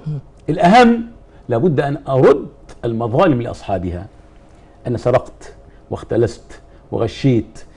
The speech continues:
Speaker 2: و-، و-، و-، ونصبت وأكلت حرام وسرقت واعتديت وأخذت سيارة منك في طريقك وأخذت و-، كل هذا لابد أن يرد أولًا حتى تقبل
Speaker 1: مم.
Speaker 2: التوبة. لكن أجي أبني م-، مسجد، الله عز وجل غني عن، عنك وعن مسجدك.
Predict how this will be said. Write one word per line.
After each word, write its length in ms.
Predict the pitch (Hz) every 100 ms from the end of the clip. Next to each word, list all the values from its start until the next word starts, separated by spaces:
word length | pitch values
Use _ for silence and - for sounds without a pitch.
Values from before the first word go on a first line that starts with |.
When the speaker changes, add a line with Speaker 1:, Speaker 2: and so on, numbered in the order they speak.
| - -
Speaker 2:
و-، 260 | 123 131
و-، 260 | 117 131 123
و-، 280 | 117 127 120
ونصبت 600 | 113 - 160 - - - - - -
وأكلت 420 | 113 117 143 120
حرام 500 | - 143 165 165 123 - - -
وسرقت 760 | 117 127 127 139 165 190 - 143 - -
واعتديت 640 | 123 143 - 147 208 196 185 147 95 - - 131
وأخذت 440 | 147 - 196 -
سيارة 400 | 156 175 175 185
منك 220 | 190 180
في 120 | 147
طريقك 460 | 160 170 202 185 143
وأخذت 460 | 143 151 - 214 -
و-، 160 | 185 185 - - -
كل 180 | 214 214
هذا 320 | 185 233 247
لابد 240 | 175 190 185
أن 140 | 190
يرد 220 | 196 196
أولًا 340 | 202 214 269 190 -
حتى 180 | 180
تقبل 200 | 165 156
Speaker 1:
مم. 60 | 202
Speaker 2:
التوبة. 400 | 190 277 208 104 - - - - 143
لكن 240 | 202 214
أجي 200 | 214 214
أبني 180 | 202 214
م-، 220 | 226 190
مسجد، 400 | 190 226 190 220 175
الله 180 | 190
عز 240 | 208 196 185
وجل 280 | 180 202 185
غني 560 | 175 196 285 247 160
عن، 260 | 156 170 135
عنك 260 | 131 175 156
وعن 260 | 147 135
مسجدك. 340 | 131 113 127